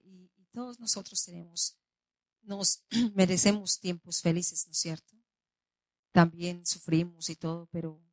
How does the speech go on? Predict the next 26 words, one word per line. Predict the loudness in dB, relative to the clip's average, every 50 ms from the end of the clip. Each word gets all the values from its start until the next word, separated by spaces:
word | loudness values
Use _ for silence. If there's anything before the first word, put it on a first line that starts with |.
| _ _ _ _
es | 0 0 0 0
lindo | -2 -8 -6 -6 -8
tener | -8 -6 -4 -4 -2 -2
unos | -2 -4 -4 -6 -4
tiempos | -4 -6 -8 -8 -6 -4 -4 -4 -4 -4 _ _ _ _
felices | 6 6 8 8 6 4 4 4 4 2 0 0
y | -2 -2
descansar | 2 4 4 6 4 4 2 2 2 2 2
en | -2 -2 -4
Dios. | -6 -4 -4 -2 0 -2 -2 -4 _ _ _ _ _ _ _ _ _ _ _ _ _ _ _ _ _ _ _ _ _ _ _ _ _ _ 4
Si | 4 6 6
nos | 6 4 6
damos | 6 4 6 6 4 4
cuenta, | 6 8 8 8 6 4 _ -16 -16 -16 -18 _ _ _ _ _ _ _ _
tres | 4 6 6 6 6 4
veces | 4 2 2 2 0 -2
Dios | 2 4 4 4 2 0
exhorta | 2 4 4 4 4 2 -4 -14 -12 _ -8 -8 -8 -10
aquí | -12 -16 -12 -8 -8
a | -8
Josué | -6 -2 -2 0 0 0 0 -2 -4 -6 _ _ _ _ _ _ _ _ _ _ _ _ _ _ _ _ _ _ _ _ _ _ _ _ _ _ _ _ _ _ _ _ _ _ _ _ _ _ _ _ _
a | 4 6
ser | 8 8 8 6 2 -2 2
esforzado | 6 8 8 8 8 6 4 6 8 8 6 6 4 4
y | 2 2
valiente, | 0 -6 -8 -10 -14 -18 -20 _ _ _ -20 -20